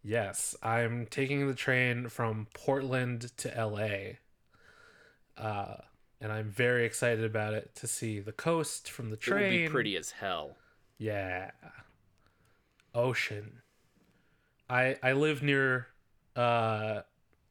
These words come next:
Speaker 1: near Lake Michigan, right?
Speaker 2: The inland
Speaker 1: Uh,
Speaker 2: sea.
Speaker 1: y-, yeah. I mean, I guess.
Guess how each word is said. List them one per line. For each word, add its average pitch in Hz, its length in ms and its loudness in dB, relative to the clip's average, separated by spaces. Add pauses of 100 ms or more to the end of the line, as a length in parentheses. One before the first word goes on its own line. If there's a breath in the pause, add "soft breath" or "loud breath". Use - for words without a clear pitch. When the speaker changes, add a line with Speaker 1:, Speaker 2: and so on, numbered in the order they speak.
Speaker 1:
near 120 320 2
Lake 113 240 0
Michigan, 104 540 -4 (240)
right? 110 380 -2 (640 soft breath)
Speaker 2:
The 160 100 2
inland 113 440 2
Speaker 1:
Uh, - 20 -6
Speaker 2:
sea. - 500 -6 (960 soft breath)
Speaker 1:
y-, 139 60 -10 (120)
yeah. 131 380 2 (260)
I 131 60 4
mean, 127 420 0 (400)
I 127 120 4
guess. 120 680 0